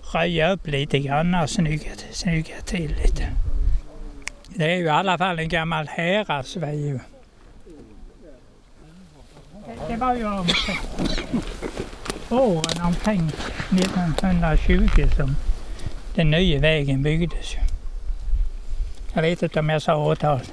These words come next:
Men det hände ju så fruktansvärt mycket på den tiden. De åren. Ni ska tänka, vi fick ju ström ifrån Vrå. Mm. Kraftstation. Det blev mejeri i Byholm.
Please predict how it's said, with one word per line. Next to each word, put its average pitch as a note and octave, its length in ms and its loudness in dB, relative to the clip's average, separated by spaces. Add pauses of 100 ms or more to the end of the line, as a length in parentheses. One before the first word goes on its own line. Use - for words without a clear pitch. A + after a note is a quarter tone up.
(600)
Men F3+ 140 2
det G3+ 80 2
hände G3 340 2
ju F#3+ 180 0
så F#3+ 420 0
fruktansvärt - 1160 0
mycket D#3 380 -2
på - 60 -18 (160)
den F3+ 100 -10
tiden. - 460 -6 (960)
De E3 460 2
åren. D#3 560 4 (760)
Ni F#3 100 2
ska F3+ 200 0
tänka, G3+ 380 2
vi F3+ 200 2
fick - 260 -2
ju F3 80 2
ström F#3 540 2
ifrån D3 480 0 (380)
Vrå. G#3 340 2 (540)
Mm. B2+ 220 -14 (240)
Kraftstation. - 680 -4 (920)
Det F#3 120 0
blev F#3 220 2
mejeri F#3 800 2
i C#3 40 2
Byholm. D3 520 2